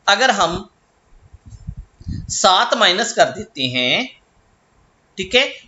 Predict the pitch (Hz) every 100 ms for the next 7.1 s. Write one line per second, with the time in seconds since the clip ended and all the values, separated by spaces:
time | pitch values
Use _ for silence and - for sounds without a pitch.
0 | - 220 214 262 254 202 170 202 233 214
1 | 180 135 95 92 - - - - - 151
2 | 233 240 208 139 180 269 - _ 269 339
3 | 359 277 240 170 - 160 170 160 151 131
4 | 135 208 170 180 254 254 180 - 135 -
5 | 175 240 - - _ - 240 - 311 -
6 | 254 262 - 254 247 233 226 208 180 139